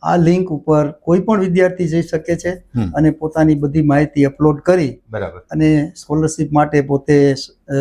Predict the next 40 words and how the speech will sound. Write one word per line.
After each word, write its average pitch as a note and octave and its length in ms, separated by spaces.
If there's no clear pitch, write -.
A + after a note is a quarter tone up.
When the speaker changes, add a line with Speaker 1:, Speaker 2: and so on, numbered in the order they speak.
Speaker 1:
લાયક C#3 360
છે F#3+ 220
કે F3 160
નહીં D3 340
Speaker 2:
હમ. A2+ 320
Speaker 1:
એ C#3+ 300
પોતે C#3+ 520
સંસ્થા C#3+ 400
તપાસી F#3 680
અને D3+ 160
Speaker 2:
જી. D3 60
Speaker 1:
ત્યાર D3+ 160
પછી C#3+ 260
ફેસિલિટેટર D3+ 600
દ્વારા C3+ 480
Speaker 2:
હમ. A2+ 140
Speaker 1:
એની C#3+ 180
તપાસ C#3+ 440
કરી F#3+ 180
અને C#3 180
સ્કોલરશીપ B2 580
ચૂકવવામાં B2 400
આવે A#2 180
છે. - 140
ખાસ E3 300
વસ્તુ F3 300
એ F3+ 120
છે E3+ 320
Speaker 2:
જી. G3 160
Speaker 1:
કે D3+ 280
અમે D#3+ 420
પોતાના D#3 500
તમામ D3+ 380
પ્રમાણપત્રો D3 640
એમાં D3 200
અપલોડ D3 300
કરવાના D#3 360
હોય D#3 180
છે. D#3+ 180
Speaker 2:
હમ. A2+ 320